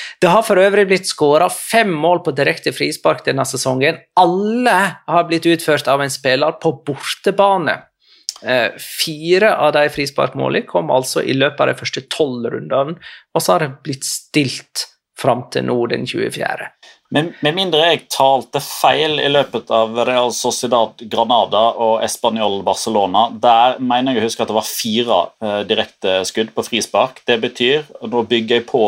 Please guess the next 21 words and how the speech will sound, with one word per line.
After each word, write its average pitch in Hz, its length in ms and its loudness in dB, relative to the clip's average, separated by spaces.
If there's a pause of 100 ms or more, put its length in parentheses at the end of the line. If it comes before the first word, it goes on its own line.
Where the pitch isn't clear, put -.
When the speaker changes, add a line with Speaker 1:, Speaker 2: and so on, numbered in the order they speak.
(140)
Speaker 2:
eh, 107 180 0
tweeten 101 440 -6
til 104 100 -8
Mister 107 240 -2
Chip, - 320 -2 (1300)
fem - 320 0
hundre 180 220 -2
og 170 100 0
nittitre 165 640 0
frispark 139 600 -2 (580)
av 120 200 2
type 131 340 -2
direkte 120 400 -2
skudd, 123 380 -2 (440)
eh, 113 240 4
har 117 120 4
blitt 117 200 -8
utført, - 760 -4
og 117 120 -4
kun 120 140 -2
fem 123 440 -4